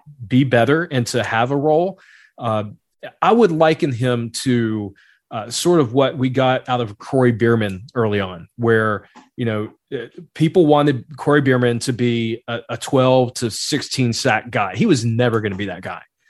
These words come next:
Um, but Corey Bierman had a role, and Corey Bierman,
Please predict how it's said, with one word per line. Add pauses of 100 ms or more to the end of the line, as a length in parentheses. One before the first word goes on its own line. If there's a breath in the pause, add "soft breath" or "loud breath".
(420 soft breath)
Um, (220)
but (160)
Corey
Bierman
had
a
role, (260)
and
Corey
Bierman,